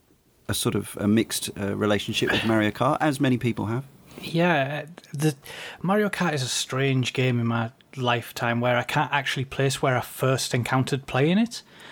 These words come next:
Speaker 2: Um,
Speaker 1: Hmm.
Speaker 2: and it's kind of bizarre because I remember when I first played the likes of Mario All-Stars or when I s-, first played Super Mario World, and I think I can remember those because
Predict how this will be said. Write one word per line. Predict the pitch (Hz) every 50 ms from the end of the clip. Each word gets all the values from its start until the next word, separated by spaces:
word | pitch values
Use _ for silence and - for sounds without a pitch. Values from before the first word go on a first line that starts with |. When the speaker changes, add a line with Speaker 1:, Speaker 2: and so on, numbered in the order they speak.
| - - -
Speaker 2:
Um, | 143 139 135 131 -
Speaker 1:
Hmm. | 131 131 135 131 - -
Speaker 2:
and | - 160 160 165
it's | 151 -
kind | - - 202 185
of | 175
bizarre | - 147 135 165 165 160
because | 139 127 - -
I | 139
remember | 139 139 135 135 143 143 139 131 135 131
when | 127 127 127 120
I |
first | - - - 131 123 - - -
played | - 131 123 127 120 - - - - - - - - -
the | - 131
likes | 127 123 123 123 - - -
of | - 135 123 117 113
Mario | 131 127 123 120 120 120 117
All-Stars | 117 123 123 117 - - - 123 120 120 120 120 117
or | 113 113 113 110
when | 117 127 120 113
I |
s-, | 110 - - - - -
first | - - 131 - -
played | - 123 113
Super | - - 135 127 123
Mario | 123 131 131 131 131 120
World, | 117 120 117 120 120 -
and | 127 127
I | 123
think | - - 143 135 135 - - - _ _ - - - - - - - -
I | 123 113
can | - - 127
remember | 123 127 127 127 120 117
those | 113 123 127 123 117
because | - - 131 - - - - - -